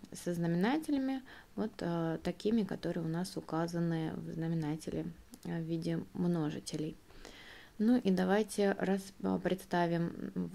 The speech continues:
всё выражение в виде разности дробей.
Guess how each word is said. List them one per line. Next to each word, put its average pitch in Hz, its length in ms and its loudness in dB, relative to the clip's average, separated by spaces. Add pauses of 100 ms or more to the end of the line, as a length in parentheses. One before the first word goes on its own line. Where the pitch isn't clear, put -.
всё 175 220 2
выражение 214 760 4
в 196 180 -2
виде 196 520 0 (380)
разности 180 840 0
дробей. 160 480 -2